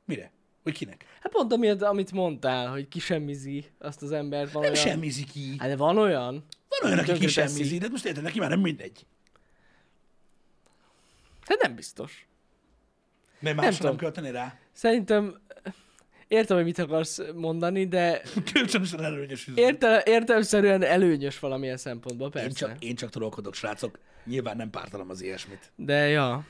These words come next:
Speaker 1: Csak mondom, trollkodunk már egy kicsit, hogyha erről van szó. Hogy önös érdekből teszi? Á, nem.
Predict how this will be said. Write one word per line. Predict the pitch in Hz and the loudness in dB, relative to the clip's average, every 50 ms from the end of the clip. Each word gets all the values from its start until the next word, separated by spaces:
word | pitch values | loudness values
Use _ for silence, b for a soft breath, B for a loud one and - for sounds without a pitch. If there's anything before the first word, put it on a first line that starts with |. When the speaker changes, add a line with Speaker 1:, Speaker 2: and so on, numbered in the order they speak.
| b b b | b b b
Speaker 1:
Csak | - 135 123 | -8 -6 -4
mondom, | 131 127 131 127 | -4 -2 -4 -4
trollkodunk | 120 - 139 127 117 - 113 113 113 | -2 0 0 0 -2 -4 -8 -10 -8
már | 113 113 | -8 -8
egy | 104 107 | -10 -10
kicsit, | - 117 107 104 101 | -12 -12 -14 -14 -12
hogyha | 101 107 110 | -8 -6 -6
erről | 107 107 104 107 104 | -4 -4 -6 -6 -6
van | 104 107 113 | -6 -6 -8
szó. | 113 - - 113 107 - _ _ _ _ b b b b b b b b b b b b b b | -8 -6 -6 -8 -8 -10 _ _ _ _ b b b b b b b b b b b b b b
Hogy | - 151 170 | -8 -4 0
önös | 160 151 143 - 160 | 2 4 4 4 4
érdekből | 151 139 151 156 156 147 123 | 2 2 2 2 2 2 2
teszi? | - 135 - - 151 - | 2 0 0 -2 -2 -4
Á, | - - - - 98 | -4 -4 -6 -6 -10
nem. | - - - | -14 -18 -20